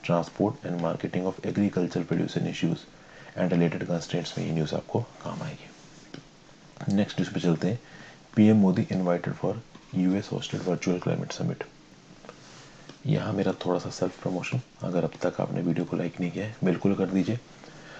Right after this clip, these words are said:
बड़ी ही प्रिकेरियस सिचुएशन में मैं इस वीडियो को बना रहा हूँ भाई, तो वीडियो को लाइक और शेयर ज़रूर करो,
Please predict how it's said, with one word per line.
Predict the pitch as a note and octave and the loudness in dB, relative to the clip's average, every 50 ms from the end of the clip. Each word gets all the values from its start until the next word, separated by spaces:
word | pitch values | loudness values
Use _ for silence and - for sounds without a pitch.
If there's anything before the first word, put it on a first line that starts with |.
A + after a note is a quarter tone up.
| - - - | -12 -2 2
बड़ी | F#2 F2+ F#2 F#2+ | 4 4 4 4
ही | G#2 G#2+ | 2 2
प्रिकेरियस | G#2 - G2+ F#2 - - F#2 F#2 - G#2+ G#2+ - | 2 2 2 2 2 2 0 2 2 2 0 0
सिचुएशन | - G2 F#2+ - F#2 F#2 - - G2 G2 | -2 -4 -4 0 0 0 0 0 0 0
में | G2 F#2+ F#2 | 2 2 2
मैं | F#2 F#2 F#2 F#2+ | 2 0 0 -2
इस | F#2 - | -2 0
वीडियो | F2 F2+ F2 F#2 F2 | 2 2 2 2 0
को | - F2 | 0 -2
बना | F2 F2 F2 F2 | -2 -2 0 -2
रहा | F2 F2+ | 0 0
हूँ | F2+ F2 | 0 0
भाई, | D#2+ E2 E2+ G2 A2+ - - - - - - - - - | 0 -2 -2 -2 -4 -8 -14 -20 -20 -20 -20 -8 -2 0
तो | G2 F2+ | 0 2
वीडियो | E2+ F2+ F2 D#2 F#2 F#2 | 2 2 0 2 2 0
को | F2+ - F#2+ | 0 0 -2
लाइक | F2+ F2 F2 F2 F2 F2+ - - | -2 0 -2 -2 -2 -4 -6 -8
और | - - F#2+ | -8 -8 -8
शेयर | - - F#2+ F#2 F2+ F2 | -6 -2 0 0 0 0
ज़रूर | E2+ E2+ E2 F#2 G2+ G#2+ - | 0 0 0 2 0 0 0
करो, | G2 G2+ A2 A#2+ B2 | -2 -2 0 -2 -4